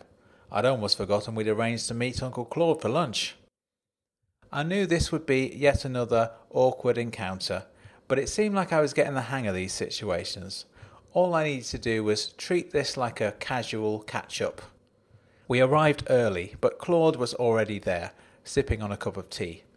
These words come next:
I hadn't seen him face to face for years, not since I was still living with my parents. He looked about twenty years older than the last time I saw him, or maybe he'd always looked like that, like a proper old man.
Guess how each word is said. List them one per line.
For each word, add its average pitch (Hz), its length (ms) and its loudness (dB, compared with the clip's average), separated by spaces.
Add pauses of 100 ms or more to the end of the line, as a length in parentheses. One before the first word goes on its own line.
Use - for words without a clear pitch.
(920)
I 127 80 -4
hadn't 180 380 -2
seen 139 280 -2
him 104 140 -2
face 104 340 0
to - 80 -10
face 107 380 0
for - 120 -8
years, 95 500 -4 (180)
not 165 180 -2
since 113 220 -8
I 107 60 0
was 104 160 -2
still 107 220 -4
living 101 260 -2
with 98 120 -6
my 95 120 -4
parents. 120 680 -4 (540)
He 151 180 -2
looked 185 220 0
about 123 260 2
twenty 127 400 -4
years 113 300 2
older 120 260 4
than 92 100 -4
the 98 120 -2
last 101 260 -2
time 101 220 -4
I 90 80 -4
saw 123 320 0
him, 85 180 -8 (220)
or 120 120 -2
maybe 156 540 0 (240)
he'd 156 220 2
always 143 340 4
looked 90 160 0
like 90 180 -4
that, 92 300 -6 (240)
like 113 160 -2
a 127 60 -6
proper 117 400 2
old 104 220 2
man. 95 280 -4